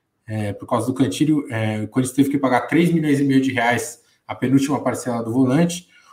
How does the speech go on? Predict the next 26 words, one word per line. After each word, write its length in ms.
O 120
Montevideo 500
Wanderers, 500
outro 320
que 140
chegou 340
a 60
entrar 240
na 140
fifa 320
pra 160
receber 480
as 100
parcelas 640
atrasadas 520
do 40
Bruno 260
Mendes, 460
também 240
recebeu 440
oito 240
milhões, 320
ou 60
seja, 240
duas 300
parcelas. 720